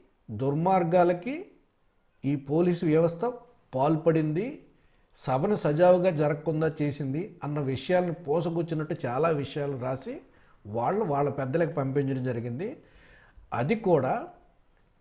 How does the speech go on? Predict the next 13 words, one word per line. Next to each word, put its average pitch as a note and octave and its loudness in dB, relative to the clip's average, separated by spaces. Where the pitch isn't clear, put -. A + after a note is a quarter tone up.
చీఫ్ F#3 2
ఎలక్షన్ F3+ 2
కమిషన్కి E3+ -2
అటువైపు D#3+ 6
నుండి E3+ 4
వెళ్తుంది. A2+ 0
మొత్తం A#2+ -2
మీద C#3+ 2
ఈ C#3 2
ముగ్గురు D#3 4
అధికారులు F3 6
ఎవరైతే D#3+ 4
ఉన్నారో, D3 0